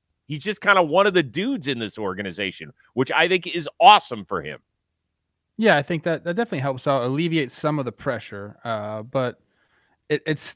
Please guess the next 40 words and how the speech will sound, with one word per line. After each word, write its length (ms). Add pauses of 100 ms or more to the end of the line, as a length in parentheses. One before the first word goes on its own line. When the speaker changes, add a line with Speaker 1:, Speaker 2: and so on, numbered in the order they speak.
Speaker 2:
there's 160
still 180
gonna 120
be 180
all 260
eyes 360
on 120
him 220
tonight. 400
No 160
offense 320
to 100
Gunnar 400
or 200
Adley, 440
like, 220
it's 120
gonna 180
be 200
all 380
eyes 560 (600)
on 380
Jackson 380
Holliday. 380 (260)
So 120
Speaker 1:
Yeah. 100
Speaker 2:
that's 120
a 40
lot 140
of 80
pressure 340
to 60
put 200
on, 300
put 160
on 120
a 40
young 280
kid. 300
But, 220